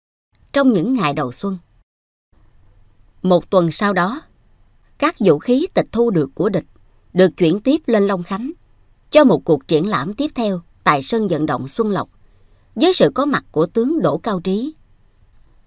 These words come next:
Nhìn các giá đặt vũ khí các loại của Nga, Trung Cộng và Tiệp Khắc, Trung quên mất những ngày Tết căng thẳng, lội rừng trong mật khu địch. Và mùa xuân cũng hiện ra thật đẹp,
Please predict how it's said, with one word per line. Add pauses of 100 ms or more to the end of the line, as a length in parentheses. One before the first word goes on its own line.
(280)
Nhìn
các
giá
đặt
vũ
khí
các
loại
của
Nga, (280)
Trung
Cộng (280)
và
Tiệp
Khắc, (960)
Trung
quên
mất
những
ngày
Tết
căng
thẳng, (200)
lội
rừng
trong
mật
khu
địch. (840)
Và
mùa
xuân
cũng
hiện
ra
thật
đẹp,